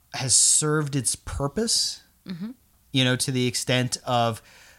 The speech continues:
Speaker 1: Kim Jong-un had to, when Trump was sworn in, Kim Jong-un had to show not only his people, but the region and, and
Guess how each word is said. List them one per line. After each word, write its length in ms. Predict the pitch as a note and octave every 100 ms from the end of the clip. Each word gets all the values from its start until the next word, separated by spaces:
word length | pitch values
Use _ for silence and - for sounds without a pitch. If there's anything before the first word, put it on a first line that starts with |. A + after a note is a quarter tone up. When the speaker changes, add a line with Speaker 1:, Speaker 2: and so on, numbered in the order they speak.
| _ _
Speaker 1:
Kim 200 | - F3
Jong-un 360 | G3 F#3+ F3+ E3+
had 240 | D#3 C#3+
to, 180 | C#3 B2 C#3+
when 200 | C#3 C3
Trump 320 | E3+ E3 E3
was 220 | D#3 C3+
sworn 300 | - C#3 A#2
in, 220 | F#2 E2 - - _ _ _ _ -
Kim 200 | E3 E3
Jong-un 380 | F3 D#3+ D3+
had 200 | D3 C#3+
to 80 | C#3
show 600 | - D3+ C3+ C3 C3 C3+
not 200 | A2+ B2+
only 380 | D3+ E3+ D#3+ D#3
his 300 | C3+ C3+ A#2+
people, 600 | - - B3+ C3+ A2+ A#2 - - - _ C#3
but 320 | C3 C3 -
the 220 | C#3+ C3 B2
region 600 | C3+ F3 D3+ F3 E3+ E3+ E3+
and, 640 | D3 C3 C3 C3 B2+ A#2 - _ - - _
and 400 | C3+ B2 A#2